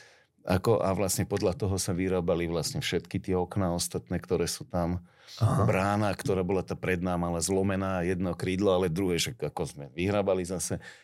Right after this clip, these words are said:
Speaker 1: tak to je tiež vlastne replika tej brány, ktorá tam bola. Čiže tak sme sa snažili to ako, ako na všetko času. Na okná sme čakali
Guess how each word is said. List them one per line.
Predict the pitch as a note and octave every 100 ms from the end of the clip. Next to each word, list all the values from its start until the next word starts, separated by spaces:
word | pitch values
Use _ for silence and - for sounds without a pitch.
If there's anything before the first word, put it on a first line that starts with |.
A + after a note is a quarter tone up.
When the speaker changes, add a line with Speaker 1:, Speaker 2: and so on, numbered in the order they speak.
| _
Speaker 1:
tak | - -
to | - F2+
je |
tiež | - F#2+ F#2 G2
vlastne | E2 - F#2
replika | F2 E2+ F2+ F2 F2+
tej | - E2
brány, | E2 E2+ F2 F2 F#2 F2
ktorá | - F#2 F#2 F2 E2+ - _ _ _ - C3
tam | G2+
bola. | G#2 G2+
Čiže | F#2 G2+ G2 F#2+
tak | G2+ F#2
sme | G#2+
sa | F#2 G2+
snažili | F#2+ F2 G2 F#2 F2
to | F2+
ako, | E2 - F2 E2 _ - - - _ _ _ _
ako | F#2+ C3 C3
na |
všetko | B2+ - A#2 - G#2 - - _ _ _
času. | - D#2 - F2
Na | F2 G#2
okná | G2+ G2
sme | E2 F2
čakali | - D#2 - C#2+ C#2+